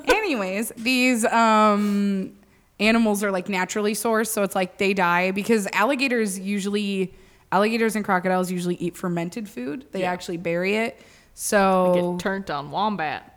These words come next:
Speaker 1: They did. Oh my God. Listening to their skulls get crushed is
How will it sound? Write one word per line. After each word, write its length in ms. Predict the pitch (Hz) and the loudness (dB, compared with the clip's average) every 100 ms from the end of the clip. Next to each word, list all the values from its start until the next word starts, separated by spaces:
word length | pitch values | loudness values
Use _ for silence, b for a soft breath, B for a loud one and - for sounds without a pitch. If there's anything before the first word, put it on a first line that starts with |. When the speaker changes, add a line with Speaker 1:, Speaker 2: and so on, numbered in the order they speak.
| - | -4
Speaker 1:
They 160 | 190 | -2
did. 300 | 190 208 233 - | 0 0 -2 -4
Oh 140 | 175 | -2
my 140 | 233 196 | 0 0
God. 240 | 190 175 | -2 -4
Listening 560 | 170 190 - 233 262 269 | -2 -4 -2 -2 0 -2
to 140 | - 214 | -2 -2
their 160 | 180 | -2
skulls 720 | 170 - - 185 170 190 226 | -4 -8 -8 -2 0 0 -4
get 260 | 190 - - | -6 -6 -6
crushed 840 | - - 185 151 180 269 - - - - | -14 -8 -2 0 0 -2 -8 -10 -6 2
is 340 | 185 175 180 | 2 2 -4